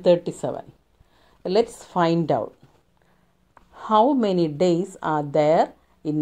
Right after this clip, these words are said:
a week. എത്ര ദിവസങ്ങളാണ് ഒരാഴ്ചയിലുള്ളത്? Seven, isn't it? Seven days. You have to write seven there. Then which is the first day? ആദ്യത്തെ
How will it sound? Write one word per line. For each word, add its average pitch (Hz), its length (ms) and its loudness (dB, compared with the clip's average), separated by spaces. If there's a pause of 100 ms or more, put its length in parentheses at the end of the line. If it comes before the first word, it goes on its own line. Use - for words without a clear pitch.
(140)
a - 20 -4 (340)
week. 147 280 -8 (840)
എത്ര 202 180 -2 (140)
ദിവസങ്ങളാണ് 180 680 0
ഒരാഴ്ചയിലുള്ളത്? 160 1000 0 (1200)
Seven, 196 300 2 (140)
isn't 185 320 -2
it? 113 100 -10 (220)
Seven 160 340 0 (440)
days. 127 300 0 (840)
You - 120 -14
have 165 180 2
to 175 140 2
write 202 240 0 (140)
seven 180 260 2 (100)
there. - 200 -8 (1040)
Then 175 220 4
which 196 240 0
is 262 100 -2 (100)
the 190 80 2 (120)
first 208 340 0 (160)
day? 196 140 0 (1500)
ആദ്യത്തെ 185 360 -2